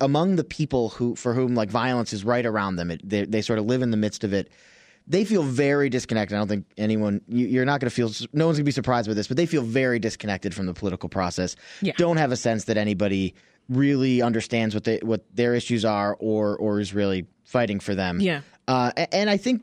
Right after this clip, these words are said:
Speaker 1: you know, their, their view of these, these, uh, political discussions is pretty nuanced, which is to say there's a real belief of there's no consequences for people who shoot guns at other people. No one gets caught.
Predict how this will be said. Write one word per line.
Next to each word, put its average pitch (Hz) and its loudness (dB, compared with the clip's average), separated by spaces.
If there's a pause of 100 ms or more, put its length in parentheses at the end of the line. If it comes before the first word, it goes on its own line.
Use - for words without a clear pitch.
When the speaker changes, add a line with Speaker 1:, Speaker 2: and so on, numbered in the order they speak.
Speaker 1:
you 240 2
know, 196 4
their, 208 2
their 202 2
view 214 2
of 240 0
these, 170 -2
these, 175 0
uh, 160 2
political 202 -2
discussions 170 -2
is 160 -2
pretty 156 -2
nuanced, 165 2
which 143 -2
is 135 0
to 143 -4
say 139 2 (420)
there's 135 0
a 123 2
real 147 4
belief 147 2
of 113 0
there's 110 0
no 120 2
consequences 127 -2
for 113 -4
people 113 -2
who 110 -2
shoot 117 -2
guns 110 0
at 113 0
other 110 0
people. 117 -2
No 110 2
one 123 2
gets 113 -2
caught. 113 -2